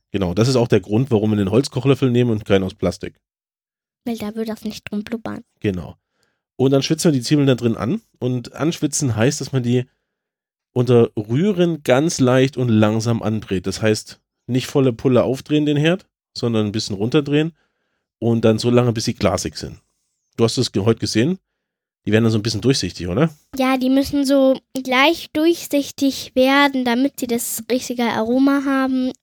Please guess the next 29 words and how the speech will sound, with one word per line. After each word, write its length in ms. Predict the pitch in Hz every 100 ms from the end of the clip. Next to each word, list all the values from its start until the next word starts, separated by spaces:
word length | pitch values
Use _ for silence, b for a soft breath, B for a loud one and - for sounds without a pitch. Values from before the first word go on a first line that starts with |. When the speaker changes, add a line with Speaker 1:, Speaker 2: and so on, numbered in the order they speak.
| _ _
Speaker 2:
und 180 | 254 262
damit 220 | 240 220
sie 60 | -
besser 200 | 220 220
in 80 | 202
der 80 | 202
Tomatensauce 640 | 220 208 - - - -
schmeckt. 340 | - - - _ -
Speaker 1:
Genau. 380 | 135 104 71 -
Dann 300 | 95 135 180 -
tun 200 | 127 120
wir 80 | 107
noch 240 | 107 - _
Tomatenmark 640 | - 110 98 95 90 80 92
in 80 | 78
den 140 | 65
Topf 320 | - - _ _ _ _ -
zu 100 | 95
den 160 | 82
Zwiebeln. 400 | - 80 82 - _
Speaker 2:
Das 460 | 294 339 - - -
schwitzen 560 | 285 311 - - 277
wir 400 | 269 254 247 254 - _ _ -
zu 120 | 370
den 220 | 359 349
Zwiebeln 400 | 311 320 285 262
auch 260 | - 233 -
leicht 440 | 226 214 220 - -
an. 320 | 185 220